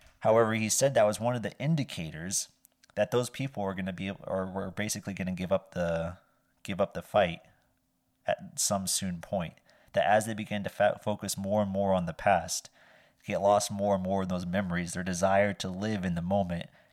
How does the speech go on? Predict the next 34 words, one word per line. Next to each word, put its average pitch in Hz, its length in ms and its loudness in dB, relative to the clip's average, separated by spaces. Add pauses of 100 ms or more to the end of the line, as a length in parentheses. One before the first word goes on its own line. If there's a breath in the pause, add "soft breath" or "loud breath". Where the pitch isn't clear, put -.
(160 soft breath)
grew 92 320 -6
less 90 280 2
and 82 200 -6
less. - 420 -2 (680)
And 101 100 -6
it 95 40 -4
became 104 300 -4
one 104 120 2
of 95 80 -4
the 95 80 -8
indicators 92 580 -6
that 90 160 -4
those 98 200 -6
very 95 240 -4
people 95 360 -10
who - 100 -14
were 90 80 -6
remembering 107 440 -4
those 87 220 -4
things, 85 440 -8 (580 soft breath)
um, 80 520 -4 (260)
were 92 220 -4 (100)
soon 98 320 -2
going 90 240 -2
to 82 80 -8
pass - 320 2
away. 85 420 -4 (1900 soft breath)
And 104 120 0
once 123 180 4
again, 120 280 2
I'm 110 120 2
not 107 180 4
saying, 107 440 0
uh, - 200 -2